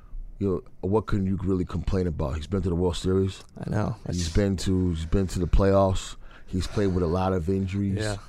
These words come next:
Speaker 1: He's kept the team together. There's no, there's nothing negative you could say about Terry Collins. He's he's done well with a lot of different things going on, and, and,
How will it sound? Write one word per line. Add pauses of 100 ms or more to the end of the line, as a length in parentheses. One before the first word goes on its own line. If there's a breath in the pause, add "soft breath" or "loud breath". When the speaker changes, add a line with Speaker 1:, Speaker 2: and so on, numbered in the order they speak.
(260 loud breath)
Speaker 1:
He's
kept
the
team
together. (400 soft breath)
There's
no,
there's
nothing
negative
you
could
say
about
Terry
Collins.
He's (280 soft breath)
he's
done
well
with
a
lot
of
different
things
going
on,
and,
and,